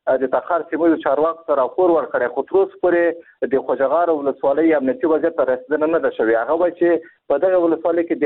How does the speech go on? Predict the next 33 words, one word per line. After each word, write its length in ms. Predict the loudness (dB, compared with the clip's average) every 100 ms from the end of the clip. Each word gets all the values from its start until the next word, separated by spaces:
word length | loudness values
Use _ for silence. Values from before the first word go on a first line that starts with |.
| 0
هرې 180 | 0 0 0
ورځې 200 | -2 -2
په 120 | -4
تېرېدو 460 | 0 0 0 0
سره 160 | 0 -2
امنیتي 300 | -2 -4 0
وضعیت 320 | 0 0 -2
په 80 | -6
خ-، 260 | -6 -6 -2
خرابېدو 480 | 0 0 0 0 0
ده. 160 | 0 -4 -10 _ _ _ -2
آه، 140 | -2 -4 -2
<clears throat> 220 | 0 0 -2
ټاکل 220 | -2 -2
صاحب، 200 | -2 0
یو 260 | 2 2 0
بل، 320 | -2 0 0 0
یو 160 | 0
بل 120 | 0 -2
څه 140 | -4
هم 80 | 0
باید 200 | -2 0
ووایي 200 | 0 -2
چې 160 | -2 -2 -4 _ _ _
شل 140 | 0 2
ورځې 300 | 0 0 0
وړاندې 320 | 0 0 -2 -2
هم 160 | -4 -4
په 60 |
دغه 180 | -2 0
ولسوالۍ 440 | 0 0 0 0 0
کې 40 | 0
وسلوالو 600 | 0 0 0 2 0